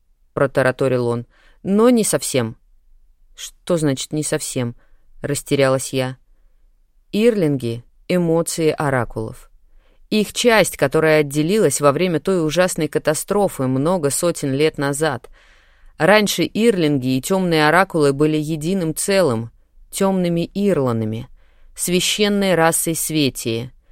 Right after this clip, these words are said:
светом и тьмой, добром и злом, любимым детищем богини».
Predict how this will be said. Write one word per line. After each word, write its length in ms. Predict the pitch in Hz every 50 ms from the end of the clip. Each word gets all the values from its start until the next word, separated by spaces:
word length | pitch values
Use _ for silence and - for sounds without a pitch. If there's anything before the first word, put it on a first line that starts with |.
| - _ _ _ _ _
светом 540 | - - - 175 165 170 190 - - 208 190
и 180 | - - 165
тьмой, 560 | - - 151 143 131 117 110 110 110 113 - _ _ _ - - -
добром 540 | - 143 151 139 131 143 147 147 151 160
и 160 | - - 165 160
злом, 460 | 139 135 131 123 117 113 107 120 - _ _ _ _ - - _ _ _ -
любимым 640 | - 170 170 160 139 131 147 165 180 190 196 190 165
детищем 580 | 135 135 135 131 - 135 - - - 135 131
богини». 580 | 120 123 123 113 104 104 110 107 110 120 120